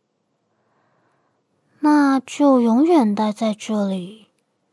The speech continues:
羊说。“你不想去别的地方吗？”斑马问。“什么是别的地方呢？”羊说。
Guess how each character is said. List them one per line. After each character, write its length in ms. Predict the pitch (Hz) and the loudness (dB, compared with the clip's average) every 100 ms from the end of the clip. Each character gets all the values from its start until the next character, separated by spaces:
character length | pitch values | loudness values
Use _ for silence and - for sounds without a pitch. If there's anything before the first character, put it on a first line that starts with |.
| _ _ _ _ _ | _ _ _ _ _
羊 220 | 190 185 | -8 -8
说。 580 | - - 202 196 208 - _ _ _ _ _ _ _ _ _ _ _ _ _ _ _ _ | -10 -8 -6 -6 -10 -16 _ _ _ _ _ _ _ _ _ _ _ _ _ _ _ _
“你 240 | 247 247 | -4 -2
不 160 | 330 359 | 2 2
想 260 | 269 220 | 2 -2
去 160 | - 302 | 0 -2
别 240 | 240 220 | 0 0
的 120 | 240 | 0
地 200 | 240 294 | 0 0
方 220 | 262 254 269 | 0 0 0
吗？” 440 | 262 240 240 247 _ _ _ _ _ _ _ _ _ _ - | 0 -2 -6 -10 _ _ _ _ _ _ _ _ _ _ -6
斑 160 | 202 | -2
马 200 | 202 175 | -2 -4
问。 420 | 190 208 190 190 - _ _ _ _ _ _ _ _ _ _ _ _ _ _ _ _ _ _ _ _ | -6 -4 -4 -8 -16 _ _ _ _ _ _ _ _ _ _ _ _ _ _ _ _ _ _ _ _
“什 280 | - - 285 | -20 -6 0
么 220 | 330 381 | 2 2
是 320 | 349 - 381 370 | 0 -2 0 0
别 240 | 247 240 | 0 -2
的 100 | 269 | -4
地 240 | - 320 | -2 0
方 360 | 294 285 269 277 | 0 0 0 0
呢？” 500 | 269 247 247 247 247 _ _ _ _ _ _ _ | 0 -2 -4 -6 -10 _ _ _ _ _ _ _
羊 220 | 196 190 | -6 -6
说。 580 | 190 - 208 202 202 220 | -8 -10 -6 -6 -6 -12